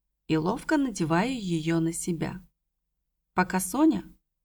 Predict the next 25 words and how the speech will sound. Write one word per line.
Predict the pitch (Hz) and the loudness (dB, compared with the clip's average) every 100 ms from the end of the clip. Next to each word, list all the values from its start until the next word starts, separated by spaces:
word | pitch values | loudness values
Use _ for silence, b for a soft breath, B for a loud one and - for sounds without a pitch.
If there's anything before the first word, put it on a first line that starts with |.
| _ _ _ | _ _ _
с | - 190 | -4 -2
открытым | 190 208 202 196 175 | 0 0 -2 2 0
ртом | 175 - 226 330 - _ _ - | 0 -2 -2 -2 -4 _ _ -4
наблюдает | 170 156 143 160 160 156 | 0 0 0 0 -2 -4
за | - - | -8 -8
этим. | - 147 - 190 190 _ _ _ _ _ _ _ _ - | -8 -10 -10 -14 -14 _ _ _ _ _ _ _ _ -4
Мы | 196 214 | 0 0
не | 220 | -2
успеваем | 214 - 208 214 311 262 170 | -4 -6 -6 0 0 2 0
даже | 202 208 | -2 -2
до | 185 208 | -4 -4
конца | 247 254 - 185 - | -4 -6 -4 -4 -4
осознать | - 180 208 208 285 320 - _ _ | -6 -6 -6 -4 -2 -2 -4 _ _
происходящее, | 202 220 220 247 226 185 160 - - - - _ _ _ _ _ _ _ _ _ | -4 -4 -4 -6 -2 -2 -2 -8 -10 -12 -16 _ _ _ _ _ _ _ _ _
как | - 190 - | -6 -6 -2
очень | 196 190 202 | -2 0 -4
слабый | 190 180 165 151 151 - - | -4 -2 -2 -4 -8 -12 -4
и | 180 | -2
больной | 190 196 196 156 | 2 0 2 0
Максим | 160 175 175 190 | 0 -2 -2 0
Юрьевич | 190 294 320 170 165 - - _ _ _ _ _ _ _ _ - | 0 2 0 -2 -10 -14 -20 _ _ _ _ _ _ _ _ -2
решительно | 170 170 - 277 339 254 190 - | 0 0 -2 -2 0 2 0 -2
исчезает | 185 - 196 196 190 175 | -4 -2 -2 0 -2 -2
за | - 165 | -2 -4
дверью, | 156 240 302 - 185 | -2 -4 -4 -6 -12